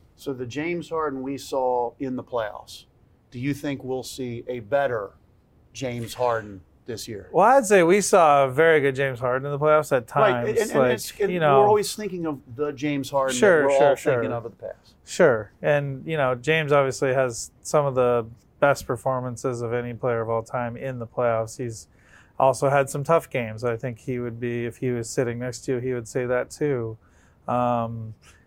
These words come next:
Speaker 2: even last season, I know he had, I'd probably say there are three stellar games across the Toronto and the Miami series that you could say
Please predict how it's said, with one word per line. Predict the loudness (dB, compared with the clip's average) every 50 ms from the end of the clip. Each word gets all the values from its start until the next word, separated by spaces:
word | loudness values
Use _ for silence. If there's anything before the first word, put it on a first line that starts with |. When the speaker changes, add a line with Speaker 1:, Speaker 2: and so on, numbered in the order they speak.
| _ -6
Speaker 2:
even | -2 -2 0 2
last | 2 2 2 2 2 0
season, | -2 -2 -2 -2 -4 -6 -6 -6
I | -6 -6
know | -4 -4 -2 -2 -2 -2
he | -2 -4 -6 -4
had, | -2 0 0 2 2 0
I'd | 0 0 0 2
probably | 2 2 2 2
say | 0 -2 -4 -2
there | -2 0 -2 -2
are | -2
three | -6 -8 -10 -6 -4 -4 -4 -4 -4 -6
stellar | -6 -4 -2 0 0 0 0 -2
games | -4 -6 -10 -10 -10 -10 -10 -12 -12 -12 -12
across | -12 -8 -4 -4 -4 -4 -6 -8
the | -12
Toronto | -10 -8 -8 -6 -6 -4 -6 -6 -6 -8 -8
and | -8
the | -8
Miami | -8 -8 -6 -6 -4 -4 -6
series | -6 -8 -8 -8 -8 -8 -8
that | -10 -10
you | -10 -10 -10
could | -10 -10 -8
say | -6 -4 -2 -2 -2 -2 -4 -6